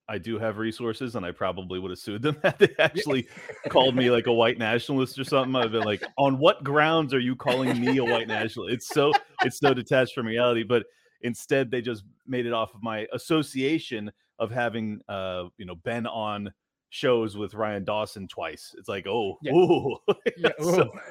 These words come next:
Speaker 1: so crazy. And for the record, I don't think Ryan Dawson is,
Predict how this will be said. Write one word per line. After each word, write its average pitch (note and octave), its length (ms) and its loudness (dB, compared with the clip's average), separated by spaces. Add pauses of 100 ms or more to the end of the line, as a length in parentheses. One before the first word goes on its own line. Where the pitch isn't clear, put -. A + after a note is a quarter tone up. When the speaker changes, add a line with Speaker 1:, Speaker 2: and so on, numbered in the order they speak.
(280)
Speaker 1:
so C3 140 2
crazy. A#2+ 340 0 (360)
And E3+ 120 6
for G#3+ 140 6
the F#3 80 6
record, F3+ 260 6
I D3+ 80 6
don't D#3+ 160 2
think D3 140 2
Ryan C3 260 4
Dawson B2 320 2
is, A2 180 -8